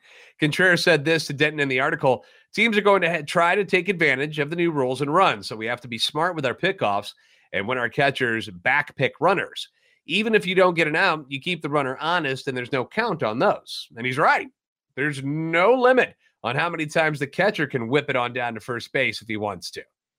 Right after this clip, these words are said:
which might be a thing that might get <laughs> annoying after a while. I don't know how many times he's actually gonna do it down there, but remember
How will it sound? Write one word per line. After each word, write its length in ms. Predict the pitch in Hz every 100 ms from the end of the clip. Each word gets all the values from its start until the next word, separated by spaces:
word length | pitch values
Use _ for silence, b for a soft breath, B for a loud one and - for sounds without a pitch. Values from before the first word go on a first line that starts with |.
| _ _ _ _ _ _ _ _ -
which 240 | 123 123
might 240 | 147 156
be 120 | 151 143
a 40 |
thing 240 | 139 147
that 140 | 143 127
might 160 | 127
get 140 | 135 135
<laughs> 60 |
annoying 440 | 135 156 240 220 -
after 400 | 208 196 160 185
a 100 | 185
while. 480 | 160 147 156 262 311 B B B -
I 120 | 127
don't 120 | 160
know 120 | 156
how 120 | 151
many 140 | 151 143
times 320 | 143 147 147
he's 140 | 143
actually 300 | 147 139 -
gonna 180 | 147 135
do 160 | 131 147
it 100 | 131
down 200 | 143 165
there, 140 | 151
but 260 | 139 143 - b _
remember 520 | 147 196 226 185 175